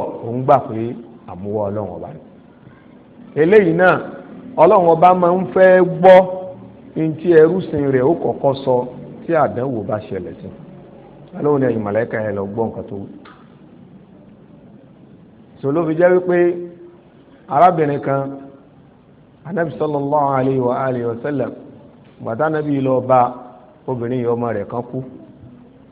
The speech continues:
yóò wá lọ síbi sàárè òun, yóò máa sunkún lójoojúmọ́. Ànábì wá lọ bá ọjọ́ kan, Ànábì ní pé, "Ah, isbiri, ṣe sùúrù, wahtasibi,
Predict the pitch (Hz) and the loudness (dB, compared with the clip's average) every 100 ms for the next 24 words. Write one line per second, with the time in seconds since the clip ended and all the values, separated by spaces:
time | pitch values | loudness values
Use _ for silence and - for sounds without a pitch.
0 | _ _ _ - 151 156 127 131 127 123 | _ _ _ -2 2 4 4 2 0 -2
1 | 135 120 120 117 117 - - - - 107 | -6 -6 -6 -6 -10 -14 -20 -16 -10 -6
2 | 127 123 - - - - - - - 120 | -2 -4 -6 -14 -20 -20 -20 -20 -14 -6
3 | 135 123 110 117 113 123 127 127 123 113 | -4 -4 -6 -10 -12 -12 -12 -10 -10 -6
4 | 117 110 113 127 127 - - - - - | -6 -6 -6 -6 -6 -10 -20 -20 -20 -20
5 | _ _ _ _ 110 127 123 113 113 104 | _ _ _ _ -12 -8 -2 -2 -2 -4
6 | 120 110 120 120 101 110 107 98 101 98 | -6 -6 -6 -6 -10 -10 -12 -14 -16 -14
7 | 85 110 139 - - - - - - 139 | -12 -14 -16 -20 -20 -20 -20 -20 -18 -16
8 | 135 175 165 135 - - - - - - | -8 -6 -4 -8 -12 -18 -20 -20 -20 -20
9 | - 277 - - - - _ _ _ - | -20 -20 -20 -20 -20 -20 _ _ _ -14
10 | 87 - 143 160 131 131 - - 117 - | -12 -8 -6 -4 -6 -8 -16 -14 -14 -10
11 | 156 151 117 - | -10 -8 -12 -16